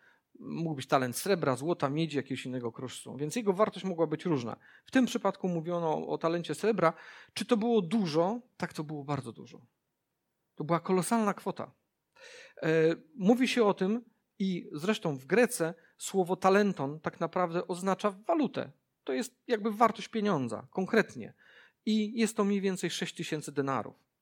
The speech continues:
Żeby to mniej więcej jakoś przeliczyć na to, y,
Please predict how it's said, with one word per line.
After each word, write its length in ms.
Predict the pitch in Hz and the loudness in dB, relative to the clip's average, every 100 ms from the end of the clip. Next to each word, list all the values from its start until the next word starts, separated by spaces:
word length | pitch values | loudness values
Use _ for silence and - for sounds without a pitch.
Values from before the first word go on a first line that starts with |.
| _ _ _ _ 160 | _ _ _ _ -6
Żeby 160 | 165 | -2
to 100 | 220 | 2
mniej 140 | 226 226 | 4 4
więcej 260 | 226 233 | 2 2
jakoś 240 | 214 208 - | 2 0 -4
przeliczyć 560 | - 202 208 - 180 | 2 2 2 0 -2
na 140 | 170 175 | -2 0
to, 200 | 170 - - _ _ _ - | 0 -2 -12 _ _ _ -2
y, 460 | 156 151 151 143 | 0 2 2 -2